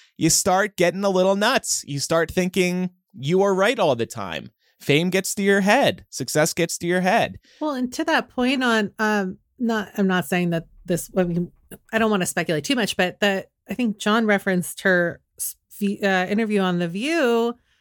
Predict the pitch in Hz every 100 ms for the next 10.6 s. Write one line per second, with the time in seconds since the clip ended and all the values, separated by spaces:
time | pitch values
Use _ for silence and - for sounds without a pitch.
0 | _ _ _ 285 302 277 254 277 320 262
1 | 226 220 220 214 208 226 - 254 247 247
2 | 233 240 240 240 226 202 - 220 196 196
3 | 185 175 170 165 262 214 143 - 226 -
4 | _ _ - 220 240 240 - 254 214 208
5 | 202 240 214 208 190 220 190 185 196 175
6 | 180 185 175 160 156 175 160 151 151 160
7 | 156 156 165 170 233 180 - 58 233 -
8 | - - - 226 226 226 233 220 247 233
9 | 226 214 - - 233 233 190 - 202 196
10 | - _ 202 190 180 185